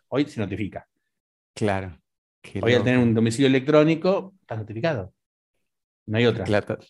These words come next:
Speaker 2: totalmente. No, súper interesante, súper interesante, y es, es algo que seguramente haya,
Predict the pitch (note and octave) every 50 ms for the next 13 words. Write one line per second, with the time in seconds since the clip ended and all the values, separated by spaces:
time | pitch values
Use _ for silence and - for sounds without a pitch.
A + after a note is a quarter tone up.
0 | _ _ _ - G2+ G2 G#2 G#2 G2+ F#2 G2+ - - A#2 A#2+ A2+ - A2 A#2+ A2+
1 | A2 A2 G#2 G2 G#2 G#2 F#2+ F#2+ G#2 G#2+ G#2+ G#2 A2 A2 A2 B2 A2+ G2+ G#2 G#2
2 | G#2 - - _ - G2+ - A2+ G#2+ G#2 G2 F#2+ - G2+ G#2 G2+ G2+ G#2 G#2+ G2
3 | - G#2 G#2 G2 G2+ G2+ G2 G#2 G#2 G2+ G2+ - A2+ G#2 G2 G2 G2 G2+